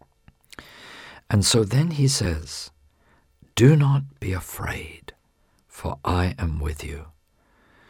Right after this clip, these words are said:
Now, he said exactly that, and we were looking at those words a couple of days ago. And I, I said that this was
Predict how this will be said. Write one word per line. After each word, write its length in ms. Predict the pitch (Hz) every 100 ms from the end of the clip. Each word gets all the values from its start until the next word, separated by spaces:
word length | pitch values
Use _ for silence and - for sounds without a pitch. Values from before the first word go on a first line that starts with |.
| - - _
Now, 320 | 98 95 85 - _ _ _ _ _ _ -
he 160 | -
said 200 | 90 104
exactly 520 | 80 73 107 135 - 78
that, 320 | 80 85 - - _ _
and 140 | - 76
we 100 | 87
were 140 | 78
looking 480 | 87 - 82 80 69 _ _ _ _ -
at 100 | 78
those 260 | 82 78
words 320 | 82 80 80
a 100 | - -
couple 180 | 78
of 80 | 78
days 300 | 85 82 78
ago. 260 | 71 73 78 - _ _ - - - - - _ _ -
And 220 | 92 87
I, 240 | 87 85 82 _
I 360 | - 87 82 85 -
said 320 | - 107 95
that 300 | - 80 69
this 320 | - 98 - -
was 320 | 85 -